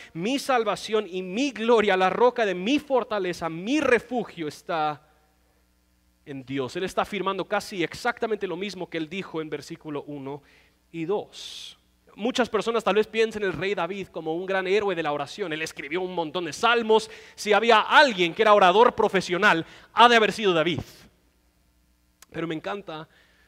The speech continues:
cómo él lo expresa al principio de versículo cinco. Él dice,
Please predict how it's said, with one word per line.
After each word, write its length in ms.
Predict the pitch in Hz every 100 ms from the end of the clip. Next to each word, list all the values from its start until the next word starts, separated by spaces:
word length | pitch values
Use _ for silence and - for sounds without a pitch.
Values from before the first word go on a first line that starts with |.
| _ _ _ _
cómo 280 | - 175 180
él 140 | 190
lo 100 | 190
expresa 500 | 160 - 190 185 -
al 100 | 160
principio 520 | 143 147 139 180 175 156
de 80 |
versículo 480 | 139 - 170 160 135
cinco. 440 | - 175 123 - _ _ _ _ _ _ _ _ _ _ _ _ _ _ _ _
Él 300 | - 175 190
dice, 500 | 202 - 190 165